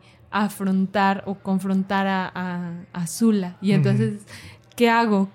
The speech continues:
Speaker 1: Observa todo y, y llega el momento justo para vencer a
Speaker 2: Ujú.
Speaker 1: Azula.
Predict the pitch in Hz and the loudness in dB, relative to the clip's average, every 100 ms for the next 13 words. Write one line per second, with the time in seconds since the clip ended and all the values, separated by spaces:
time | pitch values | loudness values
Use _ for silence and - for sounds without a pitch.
0 | - 214 - - 226 226 220 208 208 226 | -2 -2 0 0 2 2 2 -2 -4 -2
1 | 214 214 269 277 196 185 175 - - - | 0 2 2 0 -2 -4 -8 -20 -20 -20
2 | _ 214 185 220 220 220 226 214 196 196 | _ -2 4 6 6 6 4 4 2 2
3 | 196 196 - 214 208 - 226 233 202 190 | 0 -2 4 4 4 -2 -4 -2 -4 -2
4 | 180 180 185 185 196 220 202 185 - - | -4 -4 0 0 -2 -2 -4 -6 -14 -2
5 | 156 135 131 131 190 185 175 | 2 2 2 0 0 0 -4